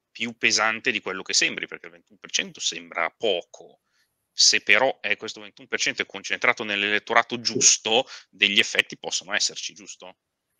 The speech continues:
Speaker 2: Sì, sì, assolutamente. Ripeto, l'Abruzzo, se vediamo il nostro sondaggio di tre settimane fa, non, la, l'elezione regionale in Abruzzo non è una sfida chiusa in partenza. C'erano sei punti di distacco tre settimane fa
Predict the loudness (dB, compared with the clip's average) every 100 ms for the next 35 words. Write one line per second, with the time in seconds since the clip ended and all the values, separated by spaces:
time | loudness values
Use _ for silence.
0 | -10 -6 -2 -2 -2 -4 -4 0 0 0
1 | -6 -14 -18 -18 -4 4 6 6 4 4
2 | 4 4 4 4 2 -2 -10 2 4 6
3 | 4 4 4 2 0 -2 -2 -2 -2 2
4 | 2 0 -6 -4 -2 -2 -2 -4 -2 -2
5 | 0 0 -2 -10 -16 -8 0 2 2 0
6 | 2 2 2 2 2 2 0 -2 -2 -2
7 | -2 -2 0 0 2 -2 -2 -2 -2 0
8 | 0 2 4 4 2 2 2 2 0 -4
9 | -4 -10 -4 -2 -2 -4 -8 -8 -6 -6
10 | -6 -2 0 0 -2 2 4 2 0 -2
11 | -4 -4 -6 -4 2 2 4 2 0 -6
12 | -6 -4 -2 -2 -4 -4 -2 0 0 -2